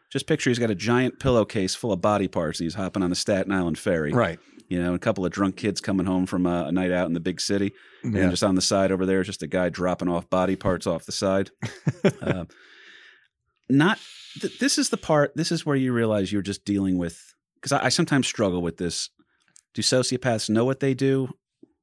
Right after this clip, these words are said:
Speaker 1: Like, do they, they just don't understand right and wrong? Or is it, like, that they understand right and wrong, but they just thought they could get away with it?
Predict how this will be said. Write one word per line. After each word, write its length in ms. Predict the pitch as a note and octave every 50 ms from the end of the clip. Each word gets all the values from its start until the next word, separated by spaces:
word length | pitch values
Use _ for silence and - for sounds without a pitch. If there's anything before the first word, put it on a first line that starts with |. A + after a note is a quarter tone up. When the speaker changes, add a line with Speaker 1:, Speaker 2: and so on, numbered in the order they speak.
| _ _ _ _ -
Speaker 1:
Like, 100 | - G#2
do 100 | - -
they, 120 | G2+ G2+ G2 -
they 140 | F#2 G2+ G#2
just 140 | G2 G2 -
don't 120 | A2+ G#2+
understand 320 | G2+ G2 - A#2 G2+ F2+
right 140 | F#2 F#2+ G2 -
and 180 | - E2 E2+
wrong? 320 | F#2 G#2 A#2 B2 B2+ B2+ - _ _ _ _ _ _ _ _ _
Or 180 | - G2 G#2 G2+
is 100 | G2 G2+
it, 140 | G2 - -
like, 240 | F#2 F#2 F2 - -
that 160 | F2+ E2+ -
they 200 | - F#2 F2+ E2+
understand 420 | F2+ A2+ G#2+ - - G#2+ G2+ G2
right 120 | G2 G2 F2+
and 100 | D#2+ F2+
wrong, 180 | F#2 F#2 F2+ F2
but 60 | E2
they 80 | F2 F2
just 220 | D#2+ E2+ - -
thought 160 | F2 E2 D2
they 80 | - D2+
could 100 | D2 C#2
get 140 | D#2+ D#2 D2+
away 180 | D2+ D2+ C#2
with 180 | C2 C2 - -
it? 120 | - -